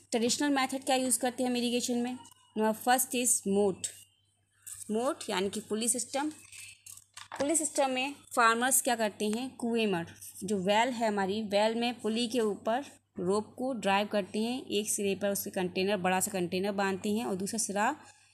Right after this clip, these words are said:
उनकी बुलक्स, बफेलो या किसी other एनिमल से बांध देते हैं, जिससे कि वो उसे ड्राइव कर सके, खींच सके।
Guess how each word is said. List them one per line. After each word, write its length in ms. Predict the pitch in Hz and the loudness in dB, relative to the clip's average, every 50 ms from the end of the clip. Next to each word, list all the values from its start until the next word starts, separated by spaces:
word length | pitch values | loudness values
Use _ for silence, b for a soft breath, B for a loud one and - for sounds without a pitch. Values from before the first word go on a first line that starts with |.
| B B - | B B -4
उनकी 640 | - 208 214 202 - - 240 277 339 - - - _ _ _ - 190 | -2 0 0 0 0 -2 -2 -2 -2 -4 -8 -18 _ _ _ -4 0
बुलक्स, 540 | 196 214 214 220 240 233 - - - - - | 2 4 4 4 4 4 4 2 2 0 0
बफेलो 640 | 185 196 196 190 220 214 208 208 208 214 214 220 226 | 0 0 0 2 2 2 2 2 2 2 0 0 0
या 160 | 214 214 214 214 | 0 0 0 -2
किसी 280 | 220 233 - - 240 | 0 -2 -4 -2 -2
other 160 | - - 214 | 0 0 2
एनिमल 420 | 240 233 220 214 202 202 196 190 185 | 2 4 2 4 2 2 2 0 0
से 180 | - - 220 | -2 -2 -2
बांध 260 | 185 190 185 180 170 165 | 0 0 0 0 0 0
देते 240 | 170 165 - - | -2 -4 -4 -6
हैं, 260 | 175 160 175 - - - B B B B B B B B - | -6 -6 -6 -10 -12 -20 B B B B B B B B 0
जिससे 260 | 202 214 - - 254 | 4 4 4 4 4
कि 140 | 220 233 247 | 0 -4 -4
वो 280 | 226 220 226 302 320 - - | -2 0 0 -2 -2 -4 -6
उसे 220 | 196 - - 214 | -4 -2 -2 -2
ड्राइव 340 | 185 180 185 170 175 180 - | 0 2 2 2 2 0 -2
कर 100 | 190 180 | -4 -4
सके, 400 | 180 - 190 - - 175 185 196 | -4 -6 -6 -8 -10 -10 -10 -10
खींच 300 | - - - 220 220 214 | -12 -6 -2 -2 -2 0
सके। 340 | - - 185 175 - 165 | -2 -2 -4 -4 -6 -8